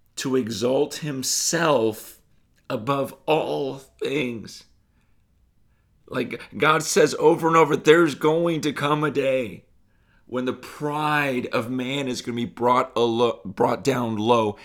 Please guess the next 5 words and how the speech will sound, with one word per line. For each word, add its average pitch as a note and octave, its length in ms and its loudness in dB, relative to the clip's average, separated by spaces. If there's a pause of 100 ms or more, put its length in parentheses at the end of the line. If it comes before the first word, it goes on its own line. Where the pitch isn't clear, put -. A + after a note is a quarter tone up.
(160)
and A2 200 -8
he C3+ 760 -8
alone A#2 840 -8
is A2+ 440 -4
exalted. G#2 1040 -8